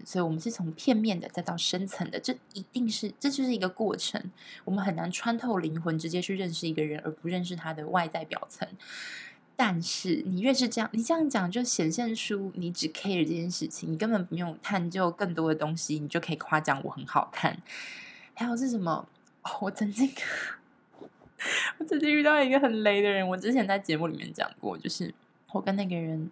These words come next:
出去，然后一上车就超尴尬，聊天的时候他就有一点是，呃，自以为是直球的那种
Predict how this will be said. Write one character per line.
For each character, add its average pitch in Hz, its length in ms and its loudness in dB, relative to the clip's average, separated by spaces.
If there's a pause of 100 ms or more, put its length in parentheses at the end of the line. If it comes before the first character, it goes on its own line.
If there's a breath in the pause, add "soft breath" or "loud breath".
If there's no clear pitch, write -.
出 - 300 -6
去， - 280 -8
然 175 80 0
后 185 140 4
一 185 80 -2
上 185 320 4
车 180 100 0
就 170 140 -4
超 165 220 0
尴 151 180 -4 (100)
尬， 160 140 0 (380 loud breath)
聊 220 240 8
天 277 120 2
的 226 120 2
时 196 80 6
候 202 80 8
他 196 100 4
就 208 120 2
有 165 260 4
一 160 40 4
点 180 320 -4
是， 175 400 0 (540)
呃， - 360 -4
自 208 140 -4
以 190 100 -2
为 160 120 0
是 175 180 -2
直 - 220 -8
球 - 400 -4 (160)
的 151 100 -4
那 156 100 2
种 156 140 -4